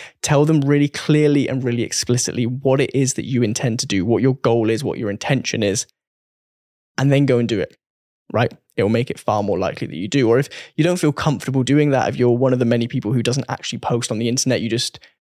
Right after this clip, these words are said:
kind of view stuff on the internet, then just message me. Message me on Twitter, on Instagram, um, email me. If you can find my email address, I think it's out there somewhere. I don't know.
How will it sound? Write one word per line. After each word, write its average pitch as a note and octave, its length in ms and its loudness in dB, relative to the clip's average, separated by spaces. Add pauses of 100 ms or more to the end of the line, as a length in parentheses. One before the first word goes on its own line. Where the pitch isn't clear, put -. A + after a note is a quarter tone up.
(360)
kind - 180 -4
of B2 60 -6
view C#3+ 220 0
stuff - 240 -6
on A#2 100 -8
the C2 100 -10
internet, F#2+ 420 -6 (600)
then C#3 140 2
just D#3 180 -2
message D3+ 340 -2
me. B2 240 0 (920)
Message C3 300 0
me B2 60 2
on A2+ 100 -2
Twitter, C#3 400 0 (180)
on A2 120 -4
Instagram, B2 680 2 (640)
um, A#2 420 0 (500)
email A2+ 320 2
me. C3+ 240 2
If - 80 -12
you - 60 -8
can - 80 -4
find - 280 0
my E2+ 100 0
email A#2 260 2
address, B2 320 2
I - 60 -4
think - 200 -6
it's G2+ 120 -2
out - 120 -4
there D#2+ 120 -2
somewhere. G#2+ 320 0
I G#2 80 0
don't G2 180 -4
know. G#2 180 -2